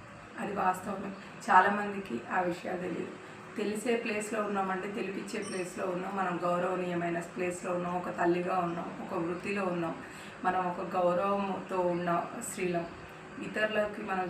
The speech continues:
చెప్తూ వెళ్తాం, వాళ్ళు మనకు చెప్-, మన మాట వింటారు. మరి వినిపించేటట్టే ఉండాలి కదండి, మీరే కదండి చెప్తున్నారు అని అనొచ్చు. కానీ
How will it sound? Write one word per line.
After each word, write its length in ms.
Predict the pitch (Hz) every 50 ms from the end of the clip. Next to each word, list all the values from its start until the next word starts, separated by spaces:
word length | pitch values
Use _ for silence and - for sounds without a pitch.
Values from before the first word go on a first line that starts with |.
| - -
చెప్తూ 240 | 170 170 - - 202
వెళ్తాం, 540 | 190 185 180 165 165 - 185 175 - - - - - - - - 214
వాళ్ళు 260 | 214 220 220 214 202
మనకు 280 | 190 185 175 165 170
చెప్-, 480 | 180 175 - - - - - - - 180
మన 140 | 180 180 175
మాట 300 | 175 175 170 170 165 180
వింటారు. 540 | 180 175 170 165 165 185 185 175 175 175 - - - - - - -
మరి 120 | 226 226 226
వినిపించేటట్టే 760 | 214 202 196 196 233 226 - 240 226 214 220 226 220 226 220
ఉండాలి 400 | 208 208 196 196 190 190 190 185
కదండి, 380 | 180 170 175 175 175 185 196
మీరే 240 | 196 190 185 180 185
కదండి 380 | 185 196 175 175 180 175 175 175
చెప్తున్నారు 600 | 175 - 175 - - - 175 175 170 165 170 175
అని 140 | 185 175 170
అనొచ్చు. 420 | 165 160 160 160 - - - - - - - - - - - - - - -
కానీ 240 | 220 208 214 226